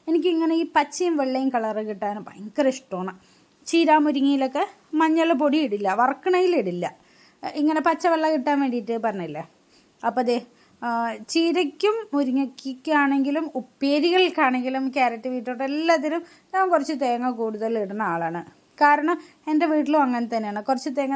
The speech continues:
നമുക്ക് തേങ്ങ ഉള്ളത് കൊണ്ടായിരിക്കാം. ഇപ്പോഴൊക്കെ തേങ്ങയ്ക്ക് നല്ല വിലയാണ്, പക്ഷെ പണ്ട് നമ്മുടെ വീട്ടിൽ നല്ല തേങ്ങയുള്ള സമയത്ത് ഉപ്പേരിക്കൊക്കെ അമ്മ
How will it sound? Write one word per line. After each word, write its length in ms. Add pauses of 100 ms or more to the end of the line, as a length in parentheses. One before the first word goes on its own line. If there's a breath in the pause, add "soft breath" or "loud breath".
(100)
നമുക്ക് 260
തേങ്ങ 320
ഉള്ളത് 300
കൊണ്ടായിരിക്കാം. 640 (460 loud breath)
ഇപ്പോഴൊക്കെ 420
തേങ്ങയ്ക്ക് 400
നല്ല 240
വിലയാണ്, 400
പക്ഷെ 180 (120)
പണ്ട് 240 (100)
നമ്മുടെ 340
വീട്ടിൽ 240 (140)
നല്ല 200 (100)
തേങ്ങയുള്ള 420 (100)
സമയത്ത് 300 (400 loud breath)
ഉപ്പേരിക്കൊക്കെ 560
അമ്മ 120